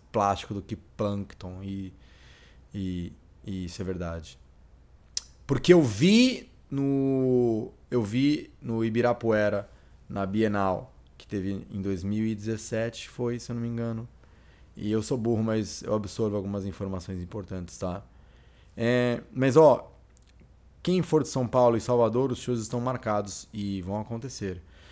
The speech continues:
São Paulo, dia seis de junho. Caras, pessoas, seres de outro planeta,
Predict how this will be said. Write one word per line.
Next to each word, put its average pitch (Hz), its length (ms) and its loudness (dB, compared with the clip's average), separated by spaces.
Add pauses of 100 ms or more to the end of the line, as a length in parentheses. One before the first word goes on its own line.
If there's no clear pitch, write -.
(440)
São 175 280 -2
Paulo, 123 340 8
dia 117 260 0 (200)
seis 135 500 0
de 120 140 -4
junho. 95 500 -2
Caras, 110 640 -4
pessoas, 107 680 -6 (1400)
seres 104 440 -4
de 101 80 -2
outro - 160 -8
planeta, 98 560 -6